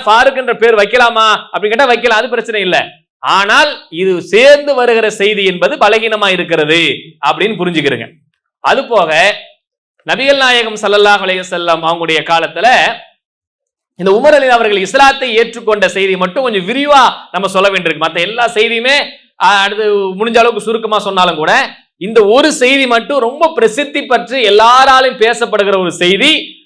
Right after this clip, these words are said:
இதை விளக்கமாக நம்ம அறிஞ்சு கொண்டால் மட்டும்தான் இதுல வந்து உள்ள கூடிய, உள்ள உள்ள செய்தி என்னன்றதை நம்மளால புரிஞ்சு கொள்ள முடியும்.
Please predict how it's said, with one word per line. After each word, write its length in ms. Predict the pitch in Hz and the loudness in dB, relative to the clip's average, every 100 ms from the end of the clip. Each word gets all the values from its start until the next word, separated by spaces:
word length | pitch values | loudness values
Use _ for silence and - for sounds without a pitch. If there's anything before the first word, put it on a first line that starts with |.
| _ | _
இதை 180 | 190 214 | 2 4
விளக்கமாக 680 | 208 269 269 277 254 247 262 | 4 2 0 0 0 0 0
நம்ம 360 | 247 226 190 | -2 0 0
அறிஞ்சு 220 | 233 262 | -2 -2
கொண்டால் 320 | 233 226 208 196 | -4 0 0 0
மட்டும்தான் 460 | 180 190 208 277 | -4 -8 -4 -2
இதுல 240 | 254 220 208 | -2 -2 -4
வந்து 280 | 208 240 | -4 -4
உள்ள 220 | 220 226 226 | -4 -2 0
கூடிய, 240 | 208 202 | 0 0
உள்ள 260 | 208 247 226 | 0 0 2
உள்ள 180 | 214 | 0
செய்தி 300 | 196 208 226 | 0 0 0
என்னன்றதை 480 | 202 220 254 233 240 | 0 0 -2 0 2
நம்மளால 220 | 247 214 226 | 2 2 0
புரிஞ்சு 220 | 226 233 214 | -2 -6 -2
கொள்ள 160 | 185 | -2
முடியும். 320 | 170 160 131 | -2 -4 -4